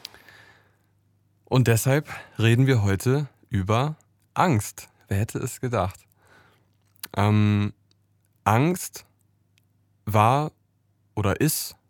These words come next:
bei mir im Leben immer noch ein sehr großer Teil und ich lass mich schon seit super, super vielen Jahren auch von der Angst steuern und die Angst hat mich und mein Leben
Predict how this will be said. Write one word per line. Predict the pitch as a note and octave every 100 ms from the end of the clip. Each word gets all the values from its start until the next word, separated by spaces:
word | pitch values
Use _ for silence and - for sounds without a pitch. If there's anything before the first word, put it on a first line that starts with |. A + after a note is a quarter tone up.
| _
bei | A2
mir | A2 B2 C#3 -
im | G2+ G#2
Leben | A2 C3 C3+ C3+ -
immer | A#2 B2+
noch | C3 B2+ - _ _ _ _ _ _ _
ein | G#2+
sehr | G2 G#2+ C3
großer | B2+ A#2+ B2+ B2+ -
Teil | - G2 A2 D#3 E3
und | A2 G#2 G2 - -
ich | -
lass | G#2 A2+
mich | C#3 B2
schon | - A#2 G#2+ G#2
seit | G#2 G2+ G2 - - _ _ _ _ _ _
super, | G#2 C3 D3+
super | B2+ B2 B2
vielen | - A2 G2+
Jahren | F#2+ G2+ A#2+ C3 - -
auch | G#2
von | - A2+ G#2
der | F#2
Angst | G#2 G#2+ - - _ _ _ _
steuern | - - G#2 A#2+ C#3+ D3
und | F#2 F#2+ F#2
die | G#2
Angst | D#2+ G#2+ G#2+ -
hat | G2 -
mich | G#2 - - _ _ _ _ _ _ _ _ _ _ _
und | G2+ D#2
mein | F#2+ G2
Leben | G2+ A#2 A2+ A2+ A2